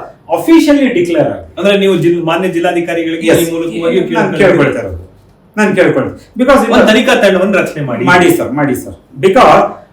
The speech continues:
Speaker 1: documents are serious note ನಲ್ಲಿ ಇದ್ದಾರೆ.
Speaker 2: ಹ್ಮ್.
Speaker 1: ಕಾರಣ, ಇನ್ನೊಂದ್ ಕಾರಣ, ಇದಕ್ಕೆ ಸಂಬಂಧಪಟ್ಟಿದ್ದು ಇನ್ನೊಂದ್ ಕಾರಣ ಹೇಳ್ತೀನಿ.
Speaker 2: ಹ್ಮ್, ಹ್ಮ್.
Speaker 1: ಹೋದ್ ಸಲಿನೂ ನಾನು ಹೇಳಿದೆ,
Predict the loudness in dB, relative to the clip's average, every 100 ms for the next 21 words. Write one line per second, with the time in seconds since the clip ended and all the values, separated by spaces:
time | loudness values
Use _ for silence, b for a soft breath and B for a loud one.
0 | -6 -2 2 4 4 2 2 2 0 -14
1 | _ _ _ -20 -12 -4 0 2 2 -2
2 | -12 -8 0 2 2 -2 0 0 -2 -12
3 | -20 _ _ _ -20 -12 0 4 4 4
4 | 4 4 4 2 2 0 -2 -4 -6 -2
5 | -2 -2 -4 -6 -4 -2 0 0 0 -2
6 | -4 -8 -12 -20 _ _ -12 -10 -10 -12
7 | -16 _ _ _ _ _ _ _ _ _
8 | _ _ _ _ _ _ _ _ _ _
9 | -2 0 2 2 2 2 0 -2 -2 -2
10 | -2 -4 -6 -16